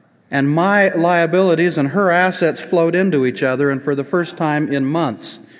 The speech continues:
I was in the black. Spiritually, this is what happens when we enter into the covenant relationship with our Savior. We have liabilities. He has assets.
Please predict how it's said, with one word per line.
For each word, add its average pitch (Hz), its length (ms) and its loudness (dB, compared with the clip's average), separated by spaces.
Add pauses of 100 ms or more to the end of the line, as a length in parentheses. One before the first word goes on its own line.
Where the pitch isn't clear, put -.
(160)
I 120 100 -4
was 123 180 -4
in 120 120 -2
the 117 40 -4
black. 107 540 -8 (3000)
Spiritually, 190 720 2
this 170 240 -2
is 151 100 -6
what 147 160 2
happens 160 580 -2
when 131 220 -2
we 135 160 0
enter 143 240 0
into 143 220 -4
the 123 80 -4
covenant 170 500 -2
relationship 127 760 -4
with 117 200 -6
our 113 180 -6
Savior. 98 540 -14 (1120)
We 165 280 -2
have 113 340 -4
liabilities. 117 800 -6 (360)
He 131 200 -2
has 107 320 -4
assets. - 640 -10